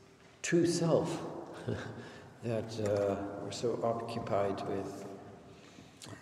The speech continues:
you can never actually see, 'cause it's hidden with Christ in God. And with this comes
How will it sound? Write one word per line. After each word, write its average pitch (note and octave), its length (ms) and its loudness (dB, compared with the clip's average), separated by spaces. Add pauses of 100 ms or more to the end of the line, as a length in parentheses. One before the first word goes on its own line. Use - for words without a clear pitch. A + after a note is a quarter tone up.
(880)
you B2+ 100 2
can D#3 140 4
never C#3+ 180 6
actually B2+ 360 2
see, - 600 2 (1400)
'cause B2 200 0
it's C3 160 2
hidden - 280 -2 (1700)
with D3 180 -6
Christ A2+ 460 -2
in G#2+ 160 -4
God. G#2+ 460 0 (4000)
And A2+ 220 2
with A#2+ 300 2
this A#2 440 2 (800)
comes A#2 800 0